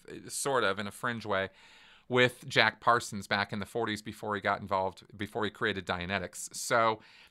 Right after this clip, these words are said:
uh, we're gonna be learning a lot more about Aleister Crowley and, and the O T O and, and Thelema and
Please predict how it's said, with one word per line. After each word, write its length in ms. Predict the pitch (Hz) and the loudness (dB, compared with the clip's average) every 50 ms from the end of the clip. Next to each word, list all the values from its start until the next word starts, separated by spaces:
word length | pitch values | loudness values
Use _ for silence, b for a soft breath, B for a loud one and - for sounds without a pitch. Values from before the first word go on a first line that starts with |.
| b _ _ | b _ _
uh, 180 | 110 104 104 107 | 6 8 8 8
we're 80 | 117 123 | 6 4
gonna 120 | 131 127 117 | 2 2 2
be 100 | 117 107 | 2 2
learning 280 | 110 113 110 107 101 | 2 2 2 2 0
a 60 | 101 | 2
lot 200 | 98 98 98 95 | 2 2 2 2
more 140 | 101 98 92 | 2 -2 -2
about 360 | 90 98 95 92 87 - - | 0 0 0 0 0 -2 0
Aleister 360 | - 95 92 90 90 - - - | 0 0 0 0 -2 -6 -12 -6
Crowley 400 | - 107 98 90 92 92 90 90 | -2 0 0 0 0 0 -2 -4
and, 400 | 85 85 87 87 87 90 92 - - | -4 -6 -8 -8 -10 -10 -12 -12 -8
and 320 | - 95 87 87 87 90 92 | -4 -4 -4 -4 -4 -6 -6
the 120 | 90 - | -4 -2
O 120 | 101 95 | -4 -4
T 300 | 92 - - 110 98 92 87 | -4 -4 -8 -8 -6 -2 0
O 280 | 87 87 87 87 90 | 0 0 0 0 -2
and, 240 | 92 90 87 87 87 - | -4 -6 -8 -10 -10 -8
and 220 | 92 90 87 85 | -8 -8 -8 -6
Thelema 460 | - 104 95 92 92 90 90 90 92 92 | -8 -8 -6 -6 -8 -8 -10 -10 -10 -12
and 140 | 87 87 | -14 -14